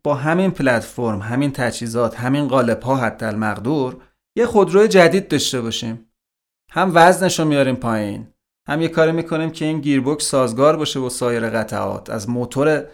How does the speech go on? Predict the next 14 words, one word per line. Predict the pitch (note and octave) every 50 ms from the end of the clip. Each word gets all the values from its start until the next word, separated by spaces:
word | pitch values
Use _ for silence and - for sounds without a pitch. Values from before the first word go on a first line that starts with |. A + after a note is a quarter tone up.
| _ _
سبکتری | - - C#3+ C#3+ C3 C3 B2 - - B2+ B2 B2 B2
استفاده | A2+ - - A#2 - - A2 A2 A2
می‌کنیم. | G#2 G#2+ G#2+ - A2+ G#2 G2+ G2 - - _ _ _ _ _ _ _ _ _ _ _ -
این | F#3 G#3
یه | G#3 G#3+
ایده | G#3 F3+ D#3 C#3 C#3
است. | C3 A2 - - - - - - _ _ _ _ _ _ -
حالا | B2 B2+ C3
خوب | B2+ - - - E3 E3+ C#3
یا | C#3+ C3+ C3
بد | B2 C3+ C#3+ D#3+ E3 -
دیگه | C#3+ C#3 C#3 C#3+
طبق | C#3+ C#3+ - D3 C3 B2+ C#3 C#3
قوانین | B2+ C3 B2+ B2 A#2+ A2+ A#2 C3+ D3+ D#3 D3+